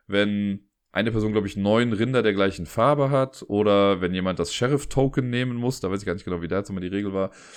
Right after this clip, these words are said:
Aber es war schon recht interessant, hatte so ein bisschen was von Mancala, von diesem Prinzip, ne? Man nimmt was auf und bewegt sich dann so viele Felder weit. Hier nochmal ein bisschen anders, weil man, glaub ich, gar nichts,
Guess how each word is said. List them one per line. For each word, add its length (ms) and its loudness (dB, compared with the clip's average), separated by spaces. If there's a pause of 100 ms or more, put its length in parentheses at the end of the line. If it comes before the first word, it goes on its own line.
(280)
Aber 220 4
es 160 -2
war 120 4
schon 140 -2
recht 180 0
interessant, 400 0
hatte 200 -2
so 60 -2
ein 120 -2
bisschen 320 2
was 140 0
von 140 -2
Mancala, 440 -2
von 100 -6
diesem 140 -4
Prinzip, 400 -4
ne? 100 -2
Man 120 -4
nimmt 140 -6
was 100 -6
auf 200 0
und 100 -6
bewegt 240 -4
sich 80 -18
dann 120 0
so 100 -2
viele 180 -8
Felder 280 -2
weit. 160 -2
Hier 100 -2
nochmal 140 2
ein 40 -2
bisschen 160 -8
anders, 180 -4
weil 60 0
man, 100 -2
glaub 120 0
ich, 100 -10
gar 120 2
nichts, 260 -6